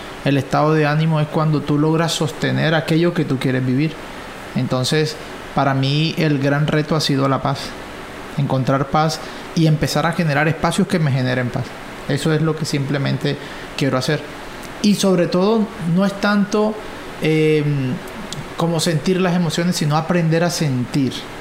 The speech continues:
O sea, sentir y contemplar. Contemplar el mar, contemplar al otro, contemplar los sonidos, el canto de los pájaros,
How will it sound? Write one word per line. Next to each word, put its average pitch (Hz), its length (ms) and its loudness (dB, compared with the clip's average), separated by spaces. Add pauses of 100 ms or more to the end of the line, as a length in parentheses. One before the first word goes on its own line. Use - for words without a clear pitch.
O - 40 -12
sea, 131 180 0
sentir 139 440 2
y 175 60 2
contemplar. 123 680 0 (300)
Contemplar 135 560 0
el 120 140 2
mar, 143 440 0
contemplar 120 580 0
al 117 160 2
otro, 147 420 0 (360)
contemplar 143 540 0
los 135 140 0
sonidos, 151 680 2
el 131 120 -2
canto 127 320 0
de 123 120 0
los 120 100 -2
pájaros, 156 600 0